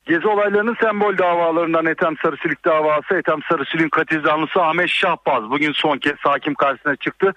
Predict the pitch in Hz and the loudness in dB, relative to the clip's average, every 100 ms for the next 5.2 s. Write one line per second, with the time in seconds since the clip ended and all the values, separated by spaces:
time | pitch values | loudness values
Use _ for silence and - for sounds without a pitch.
0 | - 175 175 - 190 202 _ 170 165 - | 0 2 2 2 0 0 _ -2 0 -2
1 | 175 160 151 180 175 160 147 151 160 - | 0 0 2 0 0 0 0 0 -2 -2
2 | 185 185 185 139 131 156 175 180 190 190 | 0 0 -2 -8 -4 0 2 0 0 0
3 | 151 139 135 - 151 143 139 156 143 156 | 2 0 0 -2 0 2 0 0 -2 0
4 | 135 - 147 165 156 156 147 160 147 - | -2 -2 -2 0 0 0 0 0 0 0
5 | 165 180 | 0 0